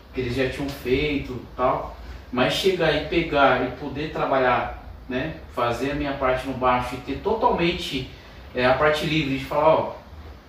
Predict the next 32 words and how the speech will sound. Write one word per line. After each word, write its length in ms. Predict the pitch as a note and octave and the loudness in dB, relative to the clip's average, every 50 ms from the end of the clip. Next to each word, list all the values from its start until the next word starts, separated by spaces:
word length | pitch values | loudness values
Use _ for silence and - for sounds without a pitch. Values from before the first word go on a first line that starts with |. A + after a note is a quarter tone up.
| - - - - - - - - | -20 -20 -20 -18 -16 -16 -14 -2
faz 280 | - C3 D3+ E3 E3+ F#3+ | 4 6 6 6 6 4
o 80 | F#3+ | -2
que 60 | F#3 E3 | -4 -4
você 260 | E3+ E3+ - - E3+ | -6 -6 -4 -4 -4
achar 200 | E3+ - F3 D#3+ | -4 -4 -4 -4
melhor. 400 | D#3+ D3+ C3+ B2 A#2+ A2+ - - - - - - - - - - - - - - - - - - - - - | -2 -2 -2 -2 -2 -2 -2 -4 -6 -10 -14 -20 -20 -20 -20 -18 -16 -16 -16 -16 -16 -16 -16 -16 -14 -10 -6
É, 1040 | A2 A2+ A#2 A#2 A#2 A#2 A#2 A#2 A#2 A#2 A#2 A#2 A2+ A2 A2 G#2+ G#2+ G#2 G#2 G#2 G#2 - - - - - - - - - - - - - - - - - - - - - - - - - - | -6 -4 -2 -2 -2 -2 -2 -2 -2 -2 -2 -2 0 0 0 0 -2 -2 -4 -6 -6 -10 -12 -16 -18 -18 -18 -18 -16 -16 -16 -16 -16 -18 -18 -18 -18 -18 -18 -16 -16 -16 -18 -18 -18 -16 -12
chegar 340 | - - C3 C3+ C3+ C#3 D3+ | -6 -2 2 4 4 6 6
lá, 260 | D3+ D#3 D3+ - C3+ | 8 8 8 8 6
de 100 | C3+ C#3 | 4 2
repente 320 | D3+ D3 D#3 D#3+ D#3+ - | -2 -2 -2 -4 -4 -2
chega, 380 | - F#3 E3+ - - - - - | -2 -2 -2 0 -2 -4 -4 -4
daí 180 | - D3+ E3 E3+ | -4 -4 -4 -4
tipo 180 | - - F#3 | -4 -4 -2
assim, 220 | F3 - - E3+ D#3+ | -2 -2 -2 -2 0
né? 200 | D#3 F3+ F#3+ F#3+ | 2 2 2 2
Sempre 240 | F#3 - F#3+ F#3 - | 0 -2 -2 -4 -4
o 40 | |
produtor 560 | - - F#3 F#3 F3+ F3+ F#3 - F#3 F#3 F#3 F#3 | -6 -4 -2 0 0 0 0 0 2 2 2 2
tem 160 | F#3 F3+ F3+ | 2 0 0
aquela 200 | F3+ F3+ F3 E3+ | 2 0 0 2
parte 240 | E3+ E3+ E3 E3 D#3+ | 2 2 2 2 0
dele, 180 | D#3 D3 D3+ | 0 0 0
ó, 160 | D3+ C#3+ C3+ | 2 0 0
vamos 240 | - - C#3+ E3 E3+ | -2 -4 -6 -6 -2
fazer 300 | - - E3+ E3 D#3+ D#3+ D#3+ | 0 0 0 0 0 -2 -2
isso, 160 | D#3 D3 D3 | -2 -2 -4
vamos 120 | D3+ - | -4 -6
fazer 200 | D#3+ D#3 D3+ D#3 | -4 -6 -6 -6
aquilo. 220 | D#3 D#3+ D#3+ D3+ - - - - - - - - | -6 -6 -6 -8 -8 -10 -12 -12 -12 -12 -12 -12
Chega 320 | - - E3 D#3+ D#3+ E3 E3 | -4 0 2 2 4 4 4
assim, 360 | E3 - - G3+ G3+ G3+ | 2 0 -2 -4 -4 -4